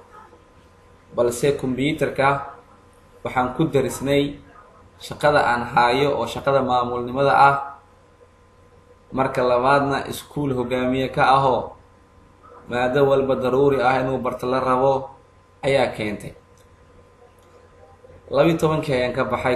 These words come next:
computer-ka, sanadka laba, laba kun laba iyo tobanka. Dabcan, hadda computer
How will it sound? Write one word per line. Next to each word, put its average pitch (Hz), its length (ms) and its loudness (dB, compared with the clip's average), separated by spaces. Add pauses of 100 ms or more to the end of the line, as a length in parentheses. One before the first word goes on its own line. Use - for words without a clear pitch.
computer-ka, 127 720 -6 (720)
sanadka 127 400 -6
laba, 127 240 0
laba 127 240 0
kun 123 160 -8
laba 131 100 0
iyo 135 100 -2
tobanka. 143 340 0 (1200)
Dabcan, 147 400 4 (160)
hadda 151 400 2
computer 143 640 -2